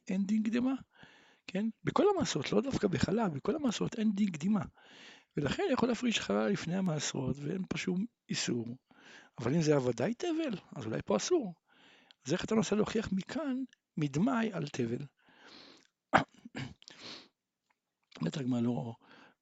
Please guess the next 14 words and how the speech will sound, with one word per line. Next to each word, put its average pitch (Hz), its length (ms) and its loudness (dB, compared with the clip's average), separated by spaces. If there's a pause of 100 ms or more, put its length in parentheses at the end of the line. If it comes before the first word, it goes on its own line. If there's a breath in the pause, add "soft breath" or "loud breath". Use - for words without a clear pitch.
(120)
באמת 190 320 8
מהמשנה 190 280 4
שלנו 214 320 4
אין 190 180 4
ראיה. 117 340 2 (640 loud breath)
אבל 120 160 2
כיוון 156 420 2
דתני 220 420 2
רבי 151 240 0
חייא 208 220 -2
למתניתין 180 500 0
דדן, 151 420 0 (120)
אף 175 240 -2
בוודאי, 156 640 -2